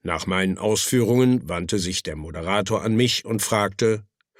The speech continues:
Muss man jetzt nicht vielleicht als Partei der F D P auch sagen: ‚Gut,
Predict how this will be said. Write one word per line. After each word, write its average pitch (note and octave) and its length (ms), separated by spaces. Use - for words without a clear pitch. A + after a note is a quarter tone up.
Muss E3 360
man D#3+ 280
jetzt D#3+ 460
nicht D3+ 300
vielleicht A#2+ 440
als A2+ 300
Partei G2 540
der A2 180
F - 160
D D#2+ 160
P F#2+ 300
auch F#2 260
sagen: A2 480
‚Gut, - 380